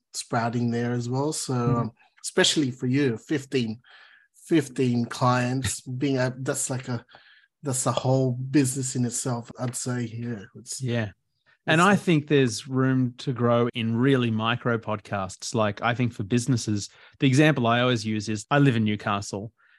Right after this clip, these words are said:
Speaker 2: If you own a real estate company in Newcastle and you launch and run the Newcastle Real Estate
Speaker 1: Mm.
Speaker 2: Podcast, doesn't matter if you don't get many listens.
Speaker 1: Yeah.
Speaker 2: You now own the Newcastle Real Estate
Speaker 1: <laughs>
Speaker 2: Podcast. Like,
Speaker 1: Yeah,
Speaker 2: no one
Speaker 1: that's
Speaker 2: else
Speaker 1: right.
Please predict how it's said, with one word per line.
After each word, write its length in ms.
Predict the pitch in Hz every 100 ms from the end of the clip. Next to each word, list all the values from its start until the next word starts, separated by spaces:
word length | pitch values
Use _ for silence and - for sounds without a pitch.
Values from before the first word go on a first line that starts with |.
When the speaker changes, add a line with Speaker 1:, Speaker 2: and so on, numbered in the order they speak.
| _ _ _
Speaker 2:
If 200 | 135 -
you 240 | 190 208 202
own 220 | 147 139
a 80 | 131
real 240 | 117 117
estate 340 | 120 - 101 107
company 460 | 95 98 - - - _ _ _ _ - - _ _ -
in 160 | 147
Newcastle 640 | 120 120 104 95 - - - _
and 180 | 127 120
you 440 | 117 139 147 147 147
launch 420 | 135 123 131 131 131
and 100 | 113
run 420 | 110 101 101 107 _
the 60 | 117
Newcastle 540 | 117 113 113 104 104
Real 200 | 101 101
Estate 300 | 107 95 87
Speaker 1:
Mm. 160 | - 113
Speaker 2:
Podcast, 460 | 92 - 113 - - _ _
doesn't 260 | 247 175 123
matter 340 | 147 202 92 - _
if 140 | 139
you 60 | 147
don't 100 | 139
get 120 | 143 123
many 180 | 117
listens. 540 | 107 147 - 87 107 - _ -
Speaker 1:
Yeah. 140 | 123 -
Speaker 2:
You 100 | 202
now 300 | 220 196 185
own 160 | 190
the 80 | 160
Newcastle 440 | 147 151 147 135 127
Real 200 | 143 139
Estate 280 | 120 113 107
Speaker 1:
<laughs> 60 |
Speaker 2:
Podcast. 440 | 117 104 104 135 127
Like, 80 | 135
Speaker 1:
Yeah, 40 |
Speaker 2:
no 140 | 185
one 120 | 226 226
Speaker 1:
that's 80 |
Speaker 2:
else 120 | 214
Speaker 1:
right. 80 | 180